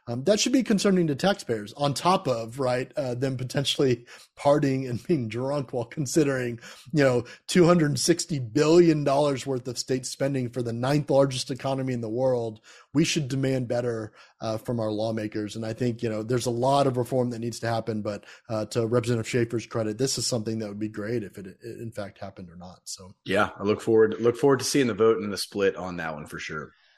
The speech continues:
Speaker 1: The last thing I think that was worthwhile for us to kind of react to, you know, something else in the news, we talked briefly about it earlier, right,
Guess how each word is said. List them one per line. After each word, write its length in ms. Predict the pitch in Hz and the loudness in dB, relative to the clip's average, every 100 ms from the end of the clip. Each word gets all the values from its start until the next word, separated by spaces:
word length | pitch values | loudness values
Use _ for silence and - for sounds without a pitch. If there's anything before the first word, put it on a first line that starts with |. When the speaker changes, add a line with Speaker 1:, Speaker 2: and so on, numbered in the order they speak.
| _ | _
Speaker 1:
The 80 | 143 | 4
last 240 | 202 254 | 4 4
thing 140 | 320 220 | 4 6
I 80 | 175 | 6
think 260 | 180 170 | 6 6
that 160 | 160 151 | 4 4
was 180 | 139 131 | 2 2
worthwhile 500 | 131 131 139 147 143 | 0 2 4 4 2
for 160 | 143 | -2
us 140 | 127 - | -4 -6
to 80 | |
kind 160 | 117 139 | -6 -2
of 80 | 123 | -2
react 400 | 127 123 139 - | -2 0 -2 -2
to, 380 | - 127 123 127 | 0 2 2 0
you 120 | 175 | -4
know, 180 | 123 123 | -2 -2
something 320 | 113 151 143 | -2 -2 -2
else 180 | 139 131 | 0 -2
in 80 | 139 | -2
the 100 | 123 | -4
news, 260 | 127 127 120 | -2 -2 -4
we 100 | 127 | -2
talked 300 | 151 123 110 | 0 -2 -2
briefly 320 | 135 139 127 | -4 -2 -2
about 240 | 117 123 | -2 -4
it 80 | 123 | -4
earlier, 420 | 156 185 180 156 | 2 4 6 4
right, 320 | 143 143 143 | 2 2 0